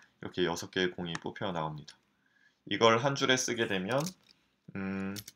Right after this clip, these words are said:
로또는 일 점 점 사십오에 그걸 어레이로 바꾸고 샘플로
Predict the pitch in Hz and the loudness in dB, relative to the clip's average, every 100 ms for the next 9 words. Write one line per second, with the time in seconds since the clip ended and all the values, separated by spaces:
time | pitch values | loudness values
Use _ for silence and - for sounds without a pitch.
0 | - - - - - - - 92 92 - | -20 -20 -20 -18 -16 -16 -6 -2 0 0
1 | 101 92 87 110 120 131 143 _ - _ | 0 0 0 -2 0 -2 -2 _ -20 _
2 | - - - - - - 92 90 92 92 | -18 -16 -18 -20 -18 0 2 2 0 -4
3 | - 95 95 107 - 95 82 85 101 143 | -4 -4 -4 -6 -6 -6 -4 -2 -2 -4
4 | - - - - - _ - - - - | -10 -14 -14 -16 -20 _ -16 -16 -20 -20
5 | - _ - 87 90 85 85 - - - | -20 _ -10 -4 -2 -2 -4 -8 -10 -2
6 | 92 92 95 92 78 - 92 82 110 151 | 0 2 0 -2 -6 -6 -6 -2 -2 -2
7 | 185 - _ - - - - - - 107 | -4 -16 _ -20 -20 -20 -14 -10 -8 -8
8 | - - 101 95 113 156 | -10 -6 -4 -2 -2 -4